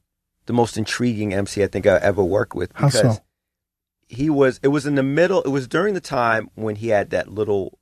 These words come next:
Speaker 1: time out of jail.
Speaker 2: Right.
Speaker 1: Um, when Russell had him out recording, and
Speaker 2: Right.
Speaker 1: he was recording a lot 'cause they were
Speaker 2: Right.
Speaker 1: trying to get as much done 'cause they didn't, they knew he was gonna be in for a while.
Speaker 2: Right.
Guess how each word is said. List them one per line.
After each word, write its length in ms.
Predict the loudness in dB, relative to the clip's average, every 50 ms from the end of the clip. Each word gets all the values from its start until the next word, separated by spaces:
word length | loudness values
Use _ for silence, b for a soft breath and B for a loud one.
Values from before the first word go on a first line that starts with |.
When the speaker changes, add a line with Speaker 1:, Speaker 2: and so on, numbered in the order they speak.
| _ _ _ _
Speaker 1:
time 420 | -8 -4 -2 0 0 0 0 -2 -6 _ _ _ 0
out 260 | 2 4 4 2 2
of 140 | -2 -6 -10
jail. 460 | -6 -2 -2 0 0 0 0 -2 0 2
Speaker 2:
Right. 280 | 4 4 4 4 2 -4 _ _ _ _ -4
Speaker 1:
Um, 340 | -2 0 0 0 -2 -2
when 200 | -4 -6 -6 0 2
Russell 300 | 2 2 2 2 -2 -2
had 260 | 0 0 0 0 -2
him 100 | -2 -4
out 220 | -4 -6 -6 -6
recording, 460 | -8 -12 -10 -4 -2 0 0 0 -2 0
and 80 | 2 4
Speaker 2:
Right. 60 | 4
Speaker 1:
he 40 | 4
was 140 | 2 -2
recording 420 | -8 -12 -4 0 0 0 0 -2 -8
a 80 | -10
lot 320 | -6 -4 -2 -2 -2 -4 -8
'cause 100 | -2 0
they 40 | 0
were 40 | 0
Speaker 2:
Right. 60 | 2
Speaker 1:
trying 120 | 2 0
to 40 | 0 0
get 60 | -2
as 100 | 0 2
much 180 | 2 2 2
done 100 | 0 -4
'cause 80 | -2 -2
they 60 | -2
didn't, 260 | -2 -2 -2 -6 -10 _ _ _ _ _ -6
they 80 | -2 0
knew 100 | 0 2
he 40 | 2
was 100 | 0 0
gonna 160 | 0 0 0
be 200 | 0 2 4 4 4
in 80 | 4
for 180 | 4 2 0 0
a 80 | 2 2
while. 360 | 4 4 4 6 6 4 4
Speaker 2:
Right. 120 | 2 0